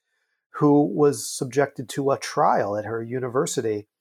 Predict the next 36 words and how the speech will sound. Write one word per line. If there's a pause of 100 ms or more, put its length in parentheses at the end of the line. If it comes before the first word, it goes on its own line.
(300)
and
she
was
actually
dismissed
from
the
Chinese
Communist
Party
and
banned
from
teaching
for (320)
standing
up
for
Fang
Fang
and
speaking
out
publicly
in
Fang
Fang's
support. (340)
And
so
there
were
this
whole
array
of